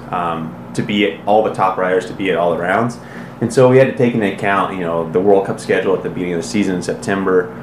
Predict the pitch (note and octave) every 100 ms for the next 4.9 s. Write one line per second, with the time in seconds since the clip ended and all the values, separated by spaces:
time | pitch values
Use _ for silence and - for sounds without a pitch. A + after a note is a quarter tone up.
0 | - - F#2+ F2 G2 F#2+ G2 - G#2 G2
1 | F#2 E2+ E2 E2 A2 A#2 A2+ A2 G#2+ G#2
2 | G#2 G2+ G2 G2 G2 - G2+ F#2+ G2 G2+
3 | F#2 E2 - C#3 F#2 E2 E2 - G2+ F#2+
4 | - - - C3 C3 E3 A2 G#2